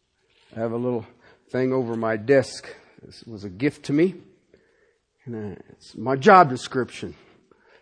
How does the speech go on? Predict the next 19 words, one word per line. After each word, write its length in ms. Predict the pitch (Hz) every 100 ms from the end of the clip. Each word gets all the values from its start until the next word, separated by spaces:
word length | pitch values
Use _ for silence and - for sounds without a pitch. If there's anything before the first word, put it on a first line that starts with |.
| -
to 80 | 135
make 260 | 143 139
every 220 | 165 180 180
man 320 | 160 147 143
complete 560 | - 127 - 156 143
in 160 | 127 117
Christ. 600 | - 139 85 - - - - _ _ _ _ _ _
Now, 160 | 110 208
I 40 |
don't 100 | 196
know 60 | 151
about 340 | 127 107 -
you, 100 | 165
but 160 | 110 -
that 160 | 180
sounds 320 | - 143 131
like 280 | 113 107 101
job 340 | 101 143 143 -
security. 680 | 131 - 131 113 78 76